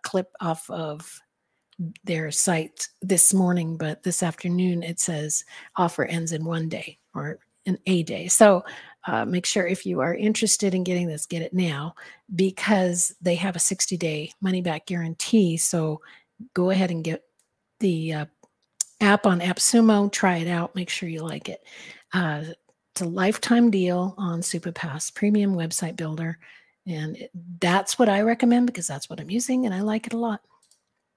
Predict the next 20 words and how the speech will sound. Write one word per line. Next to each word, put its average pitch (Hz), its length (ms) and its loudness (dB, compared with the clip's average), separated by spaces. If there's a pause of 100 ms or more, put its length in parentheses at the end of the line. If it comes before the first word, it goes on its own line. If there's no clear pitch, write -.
(800)
Now 190 180 2
let's 196 160 0
take 214 140 0
a 220 40 2
look 214 200 2
at 190 180 2
my 214 680 4
Superpass 214 540 0
website, 226 440 2
which 190 160 -2
you 226 80 0
can 226 140 -2
find 202 320 -2
at - 80 -8
messages 220 600 0
and 185 220 -2
methods 185 400 -2
dot 185 220 -8
com, 220 360 2
or 202 380 0